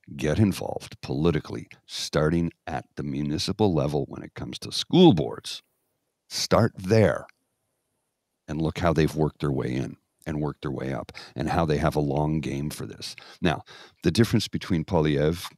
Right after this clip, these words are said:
and Stephen Harper is Stephen Harper was, as you said, the king of incrementalism. He knew how to play the long game. Poilievre, nah, he's in a rush to be, be the most powerful man in Canada,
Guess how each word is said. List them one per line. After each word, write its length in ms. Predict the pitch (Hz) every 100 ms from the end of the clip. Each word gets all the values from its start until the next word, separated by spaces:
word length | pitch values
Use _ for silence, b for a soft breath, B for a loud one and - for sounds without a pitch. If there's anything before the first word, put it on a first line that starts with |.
| _
and 100 | 67
Stephen 300 | - 80 71
Harper 400 | - 76 - 62
is 80 | 60
Stephen 320 | - 80 73
Harper 340 | 71 67 71 78
was, 340 | 64 69 -
as 180 | 65 65
you 80 | 71
said, 280 | - 82 69
the 80 | 67
king 260 | 73 69
of 80 | 69
incrementalism. 760 | 65 - 78 95 65 52 - - b b
He 160 | -
knew 120 | 110 101
how 160 | 85
to 80 | 73
play 240 | - 110 95
the 80 |
long 240 | 67 62 53
game. 240 | - - - _ _ _ _ _ _ _ _ _ 85
Poilievre, 640 | 78 76 98 117 101 - _ _ _ _ _ _ _ _ _ _
nah, 140 | - -
he's 200 | 87 85
in 100 | 80
a 60 |
rush 240 | 67 67 -
to 60 | -
be, 240 | - - -
be 180 | - -
the 100 | -
most 280 | 64 62 -
powerful 420 | 73 65 69 -
man 240 | - 62 64
in 80 | -
Canada, 460 | - 62 60 -